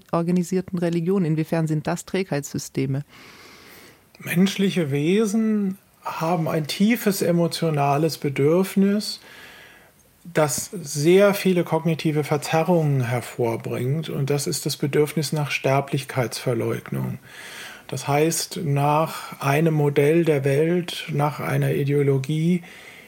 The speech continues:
Speaker 2: in der diese klare Einsicht in die eigene Endlichkeit, die uns von den allermeisten anderen Tieren auf dem Planeten unterscheidet, einfach weggepuffert wird. Also wo es sozusagen einen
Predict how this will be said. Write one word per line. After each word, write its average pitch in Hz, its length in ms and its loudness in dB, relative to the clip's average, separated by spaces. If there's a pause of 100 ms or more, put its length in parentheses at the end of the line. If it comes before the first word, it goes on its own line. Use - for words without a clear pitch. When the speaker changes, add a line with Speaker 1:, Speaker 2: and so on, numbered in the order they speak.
(180)
Speaker 2:
in 156 340 0
der 170 600 2 (240)
diese 156 640 2
klare 170 680 2
Einsicht 156 720 0
in 151 160 -2
die 139 140 0
eigene 156 400 0
Endlichkeit, 147 1080 -2
die 135 100 2
uns 139 180 0
von 147 260 -2
den 143 180 2
allermeisten 160 920 0
anderen 170 340 2
Tieren 131 340 0
auf - 160 -4
dem 127 160 -2
Planeten 127 520 -2
unterscheidet, 139 1000 2 (1500)
einfach 156 520 0
weggepuffert 143 1000 0
wird. 113 200 -4
Also 123 260 -2
wo 135 140 2
es 139 100 -4
sozusagen 147 580 0
einen 143 540 0